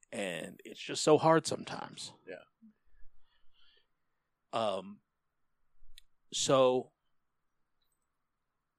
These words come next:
Speaker 1: I wrote this two months ago, just to let you all know.
Speaker 2: <laughs>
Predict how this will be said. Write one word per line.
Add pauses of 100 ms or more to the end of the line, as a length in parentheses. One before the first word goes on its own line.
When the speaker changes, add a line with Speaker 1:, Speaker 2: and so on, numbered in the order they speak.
(440)
Speaker 1:
I
wrote
this
two
months
ago, (600)
just
to
let
you
all
know.
Speaker 2:
<laughs>